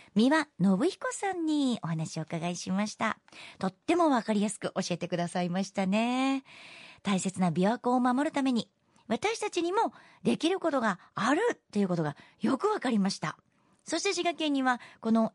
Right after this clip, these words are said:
エムエルジーズを広めるための体操があるそうです。滋賀県民の皆さんは知ってるのかな？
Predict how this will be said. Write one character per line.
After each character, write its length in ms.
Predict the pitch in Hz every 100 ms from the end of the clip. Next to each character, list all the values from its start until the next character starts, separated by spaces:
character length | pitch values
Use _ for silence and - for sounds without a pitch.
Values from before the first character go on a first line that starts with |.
| -
エ 120 | 165
ム 100 | 190
エ 140 | 262
ル 160 | 247 233
ジ 220 | 202 247
ー 20 |
ズ 100 | 202
を 100 | 185
広 360 | 156 - 160 233
め 160 | 294 277
る 140 | 277
た 140 | -
め 120 | 254 240
の 160 | 170 - - - - - -
体 340 | 254 294 330
操 260 | 339 359 359
が 160 | 359
あ 60 | 370
る 120 | 392
そ 180 | - 381
う 60 | 370
で 300 | 370 381 403
す。 220 | - - _ _ _ _ _ _ _ -
滋 160 | 196
賀 60 | 208
県 220 | 254 214
民 160 | 226 202
の 100 | 208
皆 180 | 247
さ 120 | 277 269
ん 20 |
は 80 | 277
知 120 | -
っ 0 |
て 140 | 349
る 80 | 381
の 60 | 403
か 100 | 370
な？ 260 | 349 370